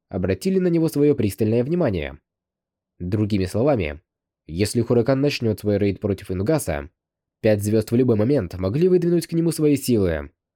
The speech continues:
По крайней мере, они были готовы к такому повороту событий,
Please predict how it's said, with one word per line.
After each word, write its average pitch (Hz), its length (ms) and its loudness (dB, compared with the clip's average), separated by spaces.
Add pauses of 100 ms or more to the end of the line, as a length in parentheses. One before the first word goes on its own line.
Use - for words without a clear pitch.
(480)
По 98 120 -2
крайней 101 340 2
мере, 107 240 2
они 107 200 0
были 104 220 2
готовы 104 560 0 (100)
к - 100 -20
такому 185 300 -2
повороту 113 400 0
событий, 110 560 -2